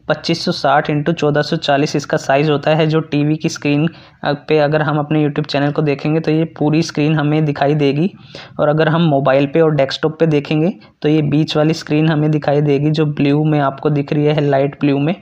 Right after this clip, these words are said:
और टैबलेट में देखेंगे तो ये जो डार्क है हल्की ब्लैक, यहाँ तक आपको स्क्रीन दिखाई देगी बीच से लेके।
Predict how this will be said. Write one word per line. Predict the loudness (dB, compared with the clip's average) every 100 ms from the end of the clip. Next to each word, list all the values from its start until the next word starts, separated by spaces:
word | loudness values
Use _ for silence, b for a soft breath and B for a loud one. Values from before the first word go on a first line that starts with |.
| B B B B
और | -4
टैबलेट | 0 0 2 0 2
में | 2
देखेंगे | 2 0 0 0
तो | 2
ये | 2 2
जो | 2 2
डार्क | 2 2 0
है | -2 0 2
हल्की | 0 0 0 -2 -6 B B
ब्लैक, | -2 2 2 0 -12 _ -4
यहाँ | -2 0 -2
तक | 0
आपको | 0 0 -4
स्क्रीन | -2 0 2
दिखाई | 0 0 2
देगी | 2 2 2 2
बीच | 0 -2
से | -2 0
लेके। | 0 -2 -4